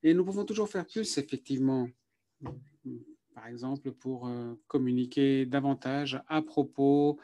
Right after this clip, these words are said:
euh, de ces flambées, de ces alertes de sécurité alimentaire. Voilà, rien de plus. Je suis à votre disposition si vous souhaitez, euh, poser des questions.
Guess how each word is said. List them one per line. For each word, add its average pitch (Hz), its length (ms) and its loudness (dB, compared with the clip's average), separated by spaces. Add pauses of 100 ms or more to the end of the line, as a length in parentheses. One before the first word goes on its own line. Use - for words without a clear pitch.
(320)
euh, 139 80 2
de 135 140 0
ces 139 460 0
flambées, 135 460 0
de 139 100 0
ces 123 200 -6
alertes 143 300 -2
de 131 100 -4
sécurité 127 440 -6
alimentaire. 113 460 -8 (460)
Voilà, 156 360 -4 (840)
rien 131 220 -2
de 139 60 2
plus. 165 420 -4
Je 139 120 -2
suis 147 240 -2
à 143 40 0
votre 135 280 -6
disposition 143 800 -4 (400)
si 139 320 -6
vous 127 200 -10
souhaitez, 139 560 -4
euh, 120 240 -8 (1120)
poser 185 200 -2
des 185 120 -4
questions. 117 420 -8